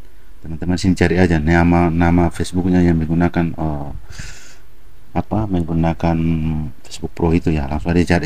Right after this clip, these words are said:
sini kalau sudah mau cari, ya kan. Habis itu cari postingannya, ya kan.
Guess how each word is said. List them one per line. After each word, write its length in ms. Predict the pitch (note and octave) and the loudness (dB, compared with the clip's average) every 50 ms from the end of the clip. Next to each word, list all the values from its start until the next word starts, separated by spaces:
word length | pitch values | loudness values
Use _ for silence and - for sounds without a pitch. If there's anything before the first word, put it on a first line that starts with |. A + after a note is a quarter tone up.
| D#2 | -2
sini 160 | - F2 F#2+ F#2 | -2 0 0 0
kalau 160 | - D2+ C#2+ | 0 -2 -4
sudah 160 | - F#2 F2 | -2 -2 -2
mau 80 | D#2+ - | -2 -2
cari, 240 | C#2 C#2 - - - - - - - - - - - - - - - - D#2 | -6 -8 -8 -8 -12 -12 -12 -10 -12 -10 -10 -10 -10 -10 -10 -10 -10 -10 -10
ya 20 | - | -10
kan. 80 | D#2 D2+ - - - - - - - - - - - - - - - - - - - - - - - - - - - | -8 -8 -8 -8 -10 -10 -12 -12 -12 -10 -10 -10 -10 -12 -12 -12 -10 -10 -10 -10 -10 -12 -10 -12 -12 -10 -10 -10 -4
Habis 240 | - F2 E2 - - | -2 -2 -2 -2 -2
itu 160 | - - A2 | 0 0 2
cari 240 | F#2+ G2+ F#2+ F#2 F2 | 4 4 4 4 2
postingannya, 560 | - - - - F#2 E2 E2 E2 D#2 D2 C2+ - - - - - - D#2+ | -2 -4 -2 2 4 6 6 6 4 2 0 -4 -8 -12 -12 -12 -12 -10
ya 80 | D#2+ | -8
kan. 160 | D2 D2+ D2+ | -8 -8 -8